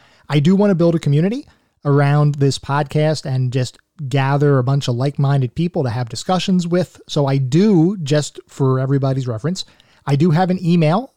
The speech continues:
that if you want to reach out and either give me feedback or talk about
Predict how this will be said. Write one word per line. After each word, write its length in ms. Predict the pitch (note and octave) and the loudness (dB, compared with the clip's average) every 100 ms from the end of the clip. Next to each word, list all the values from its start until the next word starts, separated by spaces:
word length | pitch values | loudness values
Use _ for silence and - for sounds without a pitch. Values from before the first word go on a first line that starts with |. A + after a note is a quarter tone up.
| - | -4
that 200 | C#3+ C3+ | -2 0
if 160 | C3+ | 0
you 140 | C#3 C3 | -2 0
want 180 | C3 C#3 | 0 0
to 60 | |
reach 260 | B2+ C3 - | 0 -4 -4
out 320 | A#2 D3 D#3+ | -4 0 0
and 260 | B2 A#2+ A#2 | 0 -2 -4
either 380 | C#3+ C3 B2+ A2 _ _ _ _ - | -2 -2 -2 -4 _ _ _ _ -4
give 160 | C#3+ | -2
me 140 | C3 G#2+ | -2 -4
feedback 680 | - F#3 C#3+ C#3 C3+ C3 | -2 -2 0 0 -2 -4
or 80 | A2 | -8
talk 340 | - - D3 - | -6 -2 -2 -2
about 380 | C3+ B2+ A2+ | -4 -4 -6